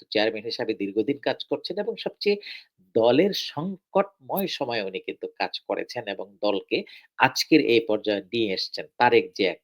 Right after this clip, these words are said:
বজ্র কঠিন আমি বলব যে কঠিনভাবে দলকে রেখেছেন। এত নিপীড়ন, স্বৈরাচারী সময়ে কি ধরনের আ, রাজনীতি কৌশল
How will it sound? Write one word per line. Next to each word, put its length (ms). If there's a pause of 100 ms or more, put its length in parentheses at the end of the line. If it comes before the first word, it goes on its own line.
(300)
বজ্র 320
কঠিন 360
আমি 220
বলব 320
যে 180
কঠিনভাবে 640
দলকে 340 (460)
রেখেছেন। 440 (280)
এত 140 (360)
নিপীড়ন, 560 (100)
স্বৈরাচারী 540
সময়ে 460
কি 220
ধরনের 380 (360)
আ, 100 (480)
রাজনীতি 540
কৌশল 400